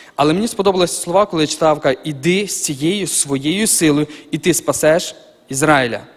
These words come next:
Змінилося лише те, що він знав, що Господь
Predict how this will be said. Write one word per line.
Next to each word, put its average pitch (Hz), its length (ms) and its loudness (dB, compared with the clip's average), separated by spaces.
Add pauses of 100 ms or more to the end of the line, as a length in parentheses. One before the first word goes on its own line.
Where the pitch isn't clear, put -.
(340)
Змінилося 208 540 -2
лише 185 280 -2
те, 208 200 4
що 185 160 -6
він 170 180 -2
знав, 175 320 -2
що 156 260 -4 (160)
Господь 180 560 -4